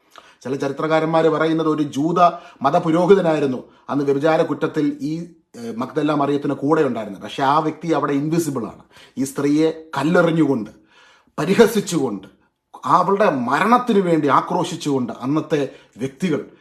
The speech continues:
ഒരു തെരുവ് പട്ടിയെ ആക്രമിക്കുന്നത് പോലെ ഈ സ്ത്രീയെ ആക്രമിക്കുന്ന സമയത്ത് ഒരാൾ കടന്നു വന്ന് പറയുകയാണ്, "നിങ്ങളിൽ പാപമില്ലാത്തവർ ഇവളെ കല്ലെറിയട്ടെ."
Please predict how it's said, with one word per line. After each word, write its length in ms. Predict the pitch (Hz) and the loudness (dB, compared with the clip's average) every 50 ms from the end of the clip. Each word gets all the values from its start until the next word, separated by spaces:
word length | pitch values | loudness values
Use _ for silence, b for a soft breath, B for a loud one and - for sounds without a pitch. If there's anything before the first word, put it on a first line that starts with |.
| b b b b b - | b b b b b -4
ഒരു 140 | 131 143 156 | -2 -2 -2
തെരുവ് 340 | 151 - 147 143 165 180 | 0 0 0 2 2 2
പട്ടിയെ 380 | 190 170 165 165 170 160 160 160 | 2 2 2 2 2 2 4 4
ആക്രമിക്കുന്നത് 680 | 139 139 - - - 190 180 175 165 165 160 151 147 143 135 | 4 2 0 0 -2 -2 0 0 -2 -2 -2 -2 -2 0 2
പോലെ 340 | 139 135 135 135 135 127 120 - - | 4 4 4 4 2 0 -2 -6 -8
ഈ 120 | - 127 139 | -8 -8 -8
സ്ത്രീയെ 420 | 135 - - 135 131 135 143 143 135 | -8 -8 -6 -4 0 0 0 0 0
ആക്രമിക്കുന്ന 640 | 120 131 - - - 147 135 135 127 135 123 120 | -2 -4 -4 -6 -4 -4 -4 -2 -2 -4 -6 -6
സമയത്ത് 500 | 117 - 117 110 123 127 123 - - 104 - b b b b b | -6 -8 -8 -8 -6 -8 -8 -8 -10 -14 -14 b b b b b
ഒരാൾ 240 | - 104 117 120 123 120 | -10 -6 -4 -4 -4 -4
കടന്നു 300 | 117 113 113 123 131 139 | -6 -6 -6 -4 -4 -4
വന്ന് 220 | 127 127 120 120 110 113 | -4 -4 -4 -6 -6 -8
പറയുകയാണ്, 560 | 107 113 120 127 123 127 123 113 110 104 98 | -8 -6 -6 -4 -4 -4 -4 -6 -6 -8 -8
"നിങ്ങളിൽ 300 | 107 117 117 117 110 104 | -8 -8 -6 -6 -8 -8
പാപമില്ലാത്തവർ 920 | 104 - - 107 110 117 - 220 220 202 98 107 101 - _ - 104 95 95 B B B B B - | -10 -8 -8 -6 -6 -6 -6 -8 -8 -10 -10 -12 -14 -12 _ -14 -14 -14 -16 B B B B B -16
ഇവളെ 260 | 104 92 98 92 90 - | -14 -12 -12 -14 -14 -16
കല്ലെറിയട്ടെ." 640 | _ - - - - - - - - - _ - - | _ -18 -18 -16 -18 -20 -20 -20 -20 -20 _ -20 -20